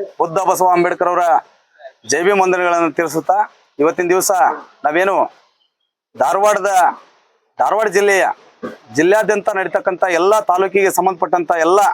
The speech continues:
ಇಲಾಖೆಗಳಿಗೆ ಸಂಬಂಧಿಸಿದಂತೆ, ಒಂದೇ ಇಲಾಖೆ ಅಲ್ಲ, ಇವತ್ತು ನಾವು ಪಂಚಾಯತ್ ರಾಜ್ ಇಲಾಖೆದ ಮುಂದೆ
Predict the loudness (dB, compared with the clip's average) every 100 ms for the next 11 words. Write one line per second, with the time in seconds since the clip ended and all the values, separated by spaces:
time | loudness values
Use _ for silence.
0 | -4 _ _ _ _ _ _ _ _ -4
1 | -2 0 0 0 2 0 0 0 -2 0
2 | -2 0 0 2 2 0 0 0 0 -2
3 | _ _ -2 -2 0 0 4 4 4 0
4 | -4 -4 -4 -2 -2 0 0 0 -2 0
5 | 0 2